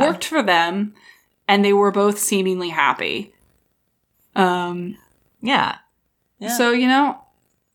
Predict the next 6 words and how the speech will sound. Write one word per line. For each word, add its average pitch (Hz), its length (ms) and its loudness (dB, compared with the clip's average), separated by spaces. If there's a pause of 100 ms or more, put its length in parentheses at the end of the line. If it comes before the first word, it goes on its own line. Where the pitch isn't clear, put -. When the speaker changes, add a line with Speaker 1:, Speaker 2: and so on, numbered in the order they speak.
(380)
Speaker 1:
if 233 140 -4
everybody's 269 460 2
happy, 269 580 0 (1400)
then 233 420 -2
I'm 294 220 0
happy. 143 540 -2